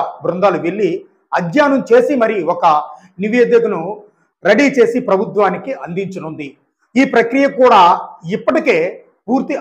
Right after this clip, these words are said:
అయినట్లు మనకు తెలుస్తూ ఉంది. ఈ పథకం అమలు చేస్తే ప్రభుత్వంపై ఎంత భారం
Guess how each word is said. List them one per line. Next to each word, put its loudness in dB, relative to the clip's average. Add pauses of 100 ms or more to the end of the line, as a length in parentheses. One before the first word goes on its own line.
అయినట్లు -2 (440)
మనకు 0
తెలుస్తూ -6
ఉంది. -8 (720)
ఈ 4
పథకం 0 (100)
అమలు 2
చేస్తే 4 (320)
ప్రభుత్వంపై 2 (160)
ఎంత -2 (100)
భారం 4